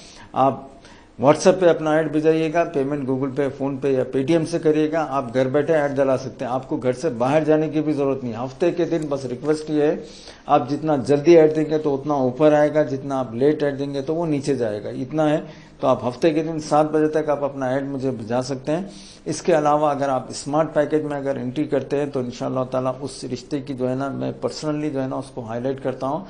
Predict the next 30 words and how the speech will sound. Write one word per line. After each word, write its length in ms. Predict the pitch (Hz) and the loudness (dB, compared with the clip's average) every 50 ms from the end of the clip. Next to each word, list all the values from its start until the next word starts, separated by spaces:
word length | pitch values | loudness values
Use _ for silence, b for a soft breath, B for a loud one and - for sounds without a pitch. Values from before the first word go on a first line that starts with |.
| B B B B B B - - | B B B B B B -4 -2
ताकि 260 | 131 135 131 131 131 | -2 0 0 -2 -4
आपको 300 | 123 120 - - - 135 | -4 -4 -6 -8 -10 -10
बेहतर 360 | 117 107 120 127 123 147 127 | -4 -2 -2 0 0 0 -2
से 140 | 120 127 131 | -2 -4 -4
बेहतर, 300 | 117 123 127 120 139 139 | -2 -2 -2 -2 -2 -6
अच्छे 400 | 139 139 131 127 - - - 143 | -6 -6 -10 -12 -10 -8 -8 -8
से 160 | - - 135 | -6 -6 -8
अच्छे 300 | 127 127 - - 151 135 | -8 -8 -10 -10 -8 -8
मयारी 500 | 123 110 110 113 123 135 147 156 151 151 | -8 -8 -8 -6 -4 0 0 0 0 0
रिश्ते 300 | 135 131 131 - - 143 | -2 -4 -6 -6 -6 -4
आप 180 | 131 123 117 - | -4 -4 -4 -6
तक 60 | 151 139 | -10 -10
पहुँचे 480 | 135 - - 117 117 - - 95 90 | -8 -6 -6 -6 -4 -6 -8 -12 -10
ज़रूर। 280 | 90 98 101 92 90 - - B B B B B B B B B B B B - | -8 -8 -6 -6 -8 -12 -14 B B B B B B B B B B B B 0
देखें, 320 | 139 151 151 170 160 123 107 | 2 2 2 2 0 0 0
बहुत 240 | 139 147 160 156 | 2 2 2 2
सारे 280 | 156 165 160 160 156 156 | 2 0 2 2 2 2
रिश्ते 280 | 151 131 - - 156 147 | 0 -2 -6 -6 -6 -6
हमारे 340 | 139 139 135 135 135 131 | -4 -2 -2 -2 -2 -2
ज़बान 340 | 123 - 107 113 113 120 135 | -4 -4 -4 -4 -2 -2 -2
पे 160 | 139 135 147 | -2 -2 -4
भी 160 | 139 131 135 139 | -4 -4 -2 -2
होते 280 | 135 131 127 131 135 | -2 -2 -2 -4 -6
हैं, 220 | 131 139 143 - B B B B B B B B B B | -6 -6 -8 -10 B B B B B B B B B B
हमारे 320 | - 113 127 131 135 131 127 | -6 -2 -2 0 0 0 0
recommendation 720 | 113 120 120 - 127 131 131 127 135 131 - 147 139 131 | -2 -4 -6 -4 -4 -2 0 0 0 0 0 -2 -2 -2
पे 100 | 143 139 | -2 -2
भी 140 | 131 135 139 | -2 -2 -2
होते 320 | 135 127 127 127 127 131 | 0 -2 -2 -4 -4 -6
हैं, 160 | 131 131 143 | -8 -8 -10